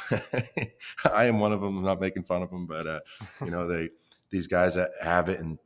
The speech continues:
they just have it because somebody told them to buy some Bitcoin a few years ago or whatever it is.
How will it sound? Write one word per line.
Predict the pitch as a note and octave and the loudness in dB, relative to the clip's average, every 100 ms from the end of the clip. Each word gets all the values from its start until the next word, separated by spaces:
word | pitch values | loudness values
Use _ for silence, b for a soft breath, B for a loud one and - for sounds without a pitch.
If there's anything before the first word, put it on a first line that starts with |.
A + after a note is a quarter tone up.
| _ | _
they | G2+ | -2
just | G#2+ - | -2 -2
have | E2+ F2+ | -2 -2
it | E2+ | -4
because | E2 D2+ D#2+ C#2+ - - _ | -10 -6 -6 -4 -8 -10 _
somebody | - D2 D2+ | -12 -10 -10
told | - D#2 | -10 -10
them | D2 | -10
to | |
buy | C#2 C#2 | -8 -10
some | - C2+ | -10 -16
Bitcoin | B1+ - B1+ | -18 -18 -18
a | |
few | - C2 | -16 -14
years | A#1+ A1 | -12 -14
ago | G#1+ A1+ | -16 -20
or | A1+ | -18
whatever | A#1+ B1 A1 G1+ | -16 -16 -18 -20
it | - | -20
is. | - - | -16 -14